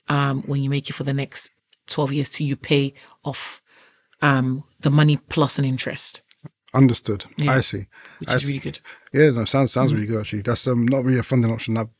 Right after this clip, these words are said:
Speaker 2: not that I've
Speaker 1: Many
Speaker 2: spent
Speaker 1: people
Speaker 2: time
Speaker 1: know
Speaker 2: looking
Speaker 1: about.
Speaker 2: into fundraising that, but I haven't, I haven't heard anyone talk about it, basically. I've
Speaker 1: Yeah.
Speaker 2: heard a lot of people talk about, there's a lot of emphasis on V C funding, actually. So you
Speaker 1: Exactly.
Speaker 2: hear a lot about that,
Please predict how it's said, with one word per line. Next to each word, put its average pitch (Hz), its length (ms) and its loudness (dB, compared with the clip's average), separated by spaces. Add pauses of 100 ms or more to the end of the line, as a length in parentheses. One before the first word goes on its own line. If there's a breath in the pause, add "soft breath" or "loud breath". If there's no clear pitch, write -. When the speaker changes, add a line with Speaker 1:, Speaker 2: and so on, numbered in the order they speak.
Speaker 2:
not 127 200 0
that 127 80 0
I've 117 240 -4
Speaker 1:
Many 147 100 0
Speaker 2:
spent 127 200 2
Speaker 1:
people 147 140 2
Speaker 2:
time 127 80 4
Speaker 1:
know 123 80 6
Speaker 2:
looking 127 200 6
Speaker 1:
about. 120 180 4
Speaker 2:
into 110 160 0
fundraising 107 520 0
that, 104 140 -6
but 107 320 -4
I - 80 -4
haven't, 120 260 -4
I - 40 -12
haven't 143 160 4
heard 143 160 6
anyone 123 140 8
talk - 200 4
about 104 240 -4
it, 101 100 -8
basically. 151 280 0
I've 143 60 0
Speaker 1:
Yeah. 139 40 2
Speaker 2:
heard 139 140 6
a - 20 6
lot 139 80 4
of 123 60 -4
people 123 180 0
talk - 160 -2
about, 123 160 -2 (300 loud breath)
there's 127 140 2
a 151 40 4
lot 170 140 4
of 156 80 -4
emphasis - 400 -2
on 123 100 2
V 123 160 2
C 131 140 0
funding, 107 320 -4
actually. 101 260 -8
So - 60 -14
you - 300 -14
Speaker 1:
Exactly. 131 160 0
Speaker 2:
hear 160 200 6
a 135 60 2
lot 139 180 2
about 120 320 -8
that, 113 340 -2